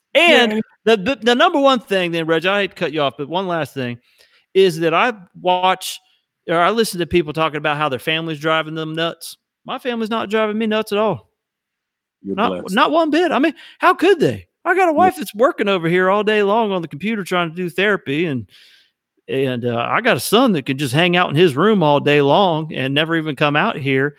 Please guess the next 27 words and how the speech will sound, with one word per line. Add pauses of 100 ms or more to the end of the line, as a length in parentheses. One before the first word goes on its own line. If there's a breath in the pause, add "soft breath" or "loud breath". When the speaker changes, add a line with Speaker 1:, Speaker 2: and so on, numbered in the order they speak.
(340 soft breath)
Speaker 1:
Uh,
Speaker 2:
Yeah.
Speaker 1:
my
daughter
could
just
hang
out
on
TikTok
and
Snapchat
all
day
long
and
hang
out
with
her
friends.
She's
with
her
friends
right
now.